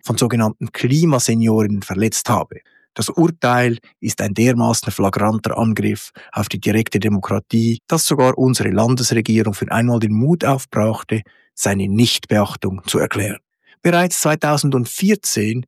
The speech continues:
verhinderte das gleiche Gericht die Abschiebung einer afghanischen Familie aus der Schweiz nach Italien,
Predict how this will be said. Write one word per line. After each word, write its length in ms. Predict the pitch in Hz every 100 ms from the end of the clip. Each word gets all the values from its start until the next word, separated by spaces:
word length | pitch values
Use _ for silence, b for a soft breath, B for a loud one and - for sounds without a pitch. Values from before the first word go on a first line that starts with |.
| _
verhinderte 420 | 127 139 143 135
das 200 | 131 127
gleiche 420 | 131 139 156 160
Gericht 460 | 147 127 135 - -
die 120 | - -
Abschiebung 580 | 120 - - 120 110
einer 200 | 101 107
afghanischen 580 | 101 - 110 113 107 -
Familie 500 | 101 101 110 117 110
aus 120 | 92
der 100 | -
Schweiz 400 | 98 98 104 113
nach 160 | 113 104
Italien, 720 | 92 - 95 104 110 117 117